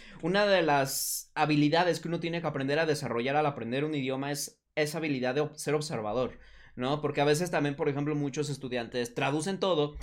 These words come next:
porque realmente no están entendiendo el otro idioma, cómo funciona, nada más están traduciendo todo desde su idioma.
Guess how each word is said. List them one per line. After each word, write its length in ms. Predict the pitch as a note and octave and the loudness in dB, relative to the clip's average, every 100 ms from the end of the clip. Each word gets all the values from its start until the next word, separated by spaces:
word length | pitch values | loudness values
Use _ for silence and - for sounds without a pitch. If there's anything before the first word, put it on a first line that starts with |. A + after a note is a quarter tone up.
| - - - | -14 -12 0
porque 400 | C#3+ C#3+ C#3+ C3+ | 2 2 2 2
realmente 500 | C#3+ D3+ D#3 D3+ D3+ | 2 2 0 0 0
no 120 | D3+ | 0
están 240 | D3+ G3 | 0 0
entendiendo 460 | G3 F3 E3 E3 E3 | 0 -2 -2 -2 0
el 60 | E3 | 0
otro 200 | D#3 D#3+ | -2 -4
idioma, 380 | D#3 D3+ D3+ D3+ | 0 0 -2 -4
cómo 260 | D3+ E3 | -4 -4
funciona, 460 | D#3+ E3+ E3 D3 D3+ | -4 -4 -2 -2 0
nada 120 | D3+ | -2
más 140 | B2+ | -4
están 140 | A#2+ B2+ | -4 -6
traduciendo 460 | C3+ A#2+ B2+ B2 | -6 -6 -4 -6
todo 240 | A#2+ B2 B2+ | -4 -4 -4
desde 200 | B2 B2+ | -4 -6
su 120 | C3+ | -4
idioma. 420 | D#3 D#3 B2+ C3 | 0 0 0 -8